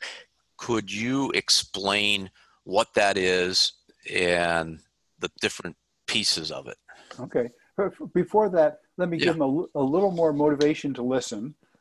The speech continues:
Speaker 1: Okay.
Speaker 2: because, uh, a-, any, any software explanation always has a, a bit of,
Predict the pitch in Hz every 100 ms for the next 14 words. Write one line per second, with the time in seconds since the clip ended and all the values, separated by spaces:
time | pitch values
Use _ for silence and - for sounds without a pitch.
0 | _ - - 127 120 143 135 143 170 190
1 | 165 202 170 170 156 165 151 - 143 131
2 | - 143 123 127 120 131 - _ _ -
3 | 135 131 131 139 127 127 135 113 127 135
4 | 123